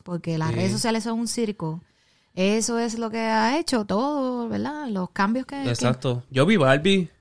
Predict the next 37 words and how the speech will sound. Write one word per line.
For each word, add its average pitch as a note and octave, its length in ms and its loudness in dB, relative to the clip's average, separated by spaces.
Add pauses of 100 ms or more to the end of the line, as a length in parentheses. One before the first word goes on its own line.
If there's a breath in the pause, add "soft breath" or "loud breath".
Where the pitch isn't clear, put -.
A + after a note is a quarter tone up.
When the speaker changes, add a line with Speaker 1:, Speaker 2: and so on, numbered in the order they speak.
(840)
Speaker 2:
y A#2+ 160 0
Barbie A#2+ 300 6
me D3+ 100 6
pareció F3 760 6 (220)
completamente A#2+ 640 0
diferente F3+ 460 2
a C#3+ 80 6
toda B2 200 4
la C#3 120 4
mierda E3 720 4
de C#3+ 160 2
reseñas F3 680 4
y C3+ 120 4
toda A#2+ 160 4
la B2 100 2
mierda C#3+ 460 4
de D3 100 4
gente E3+ 360 2
básica E3+ 580 4
que B2 380 2
opinó C3 460 4
de F3+ 120 6
lo C#3 100 6
mismo G3 320 4
que D3 80 2
opinó E3+ 580 2
el D#3+ 160 2
otro. B2+ 340 -2 (220)
Lo A#2+ 220 -4
que A2+ 120 -2
hace A#2 180 0
el B2 60 4
mono, F3+ 260 6
lo G3 80 8
hace E3 160 8
la G3+ 100 10
mona. D3 340 4